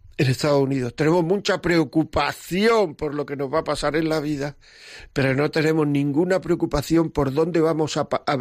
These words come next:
a pa-, dónde vamos a estar el resto de la eternidad. Y esta gente que, que no cree en Dios, que dice que no cree en Dios,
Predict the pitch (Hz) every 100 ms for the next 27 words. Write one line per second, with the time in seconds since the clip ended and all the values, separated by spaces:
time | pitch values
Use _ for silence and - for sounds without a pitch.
0 | - 139 - 135 - 131 156 160 160 151
1 | 151 139 - 151 - - - 165 175 156
2 | 180 214 - - 143 127 123 123 143 127
3 | - - 98 - - - - - - _
4 | _ _ _ _ _ _ _ _ _ _
5 | _ _ _ - - 160 175 180 214 185
6 | - 143 139 127 - - - - - _
7 | _ _ _ 151 143 190 196 190 185 165
8 | 160 196 196 - - _ _ - - -
9 | - - - - _ _ - - - 147
10 | 180 294 - 147 135 131 165 185 180 170
11 | 170 190 196 -